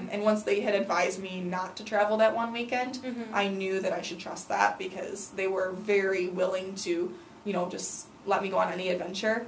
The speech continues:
Speaker 1: Um,
Speaker 2: Mm-hmm.
Speaker 1: and I knew that that had to mean something.
Speaker 2: Mm-hmm.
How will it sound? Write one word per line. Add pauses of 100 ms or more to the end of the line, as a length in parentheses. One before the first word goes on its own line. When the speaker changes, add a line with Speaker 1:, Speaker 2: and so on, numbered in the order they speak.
Speaker 1:
Um,
Speaker 2:
Mm-hmm.
Speaker 1:
and
I
knew
that
that
had (240)
to
mean
something. (260)
Speaker 2:
Mm-hmm.